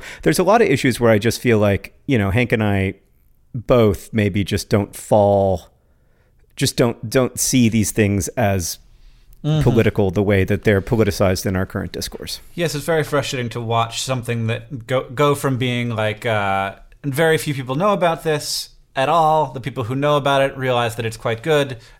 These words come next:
Speaker 2: and, uh, or, or that it needs to be dealt with or whatever it is.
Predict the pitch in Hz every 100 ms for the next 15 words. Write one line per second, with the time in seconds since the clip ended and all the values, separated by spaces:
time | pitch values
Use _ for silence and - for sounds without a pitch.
0 | _ 135 120 117 113 - 127 113 107 -
1 | 131 123 127 117 117 117 120 113 117 120
2 | 139 143 135 131 113 113 110 127 110 98
3 | 90 52 135 -